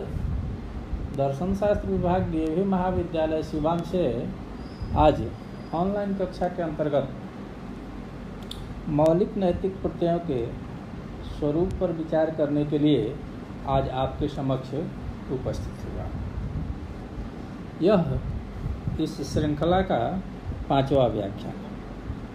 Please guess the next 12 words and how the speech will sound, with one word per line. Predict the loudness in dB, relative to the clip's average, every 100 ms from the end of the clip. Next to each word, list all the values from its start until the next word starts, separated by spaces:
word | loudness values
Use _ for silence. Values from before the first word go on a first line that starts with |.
| -12 -12 -10 -10 -8 -8 -6 -4
इसमें | 0 4 6
हम | 6
लोग | 6 4 4 0 -10 -10 -10 -10 -10 -10 -10 -10 -6 -4 -4 -6 -8 -6 -4 -4 -6 -2
कर्तव्य | -2 4 2 6 4 4 0 -8 -10 -10 -10 -10 -10 -10 0
और | 4 4 4
दायित्व | 4 4 4 4 4 4 2 -4 -8 -10 -10 -12 -12 -6 -6 -6 0
के | 6 6 6 2 -6 -8 -10 -12 -12 -12 -10 -8 -4 -4 -4 0
द्वंद्व | 4 6 6
पर | 8 6
विचार | 6 4 4 4
करेंगे। | 0 -6 -6 -8 -10 -10 -2 0 0 -2 -4 -4 -6 -8 -8 -6 -4 -4 -2 -2 -2 -4 -8 -8 -8 -10 -10 -12 -10 -4 0 0 0 -4 2
क्या | 6 8 6 0